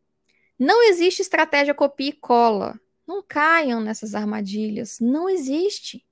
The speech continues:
Se você é advogada, nutricionista, a sua estratégia de venda é diferente de que a de uma pessoa que é confeiteira.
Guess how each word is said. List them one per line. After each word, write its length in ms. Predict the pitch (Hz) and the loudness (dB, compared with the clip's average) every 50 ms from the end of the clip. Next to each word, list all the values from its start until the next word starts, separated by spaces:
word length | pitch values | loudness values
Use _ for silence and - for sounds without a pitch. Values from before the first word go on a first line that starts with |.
| _ _ _ _ _ _ _ _ _ _ _ _ _ _ _ _ _ _ _ _ _ _ _ _ _ _ _ _ _ _ _ _ _ _ _ | _ _ _ _ _ _ _ _ _ _ _ _ _ _ _ _ _ _ _ _ _ _ _ _ _ _ _ _ _ _ _ _ _ _ _
Se 160 | - - 285 | -8 -6 0
você 300 | 285 311 311 311 - 381 | 2 4 4 4 4 4
é 80 | 381 | 4
advogada, 840 | 415 - 339 294 285 294 269 254 233 233 262 294 311 302 262 226 208 | 4 2 0 -2 0 0 0 0 2 2 4 4 4 2 0 -2 -2
nutricionista, 920 | 208 208 208 202 208 208 - 202 196 196 208 247 285 330 349 - - 220 214 | -2 -4 -4 -6 -8 -6 -6 -4 -4 -2 -2 -2 -2 -2 -4 -4 -4 -6 -6
a 20 | |
sua 140 | - - 330 | -4 -4 -4
estratégia 420 | 359 - 359 320 311 302 277 269 | -4 -2 -2 -2 0 0 0 0
de 140 | 254 240 233 | 0 -2 -2
venda 200 | 220 262 294 311 | -2 -2 -2 -2
é 40 | 294 | -4
diferente 420 | - - - 311 302 285 277 - | -4 -2 -2 -2 -2 -2 -4 -6
de 80 | 320 302 | -8 -6
que 80 | - | -4
a 160 | 302 285 277 262 | -4 -4 -4 -4
de 80 | 269 | -4
uma 120 | 277 285 285 | -4 -4 -2
pessoa 260 | 294 277 - 294 277 | -4 -2 -2 -4 -4
que 60 | 285 | -4
é 20 | |
confeiteira. 880 | 277 - 285 - - 320 320 - - 277 285 302 311 302 262 226 254 | -4 -4 -6 -4 -4 -6 -6 -4 -4 -2 0 0 0 0 -2 -4 -6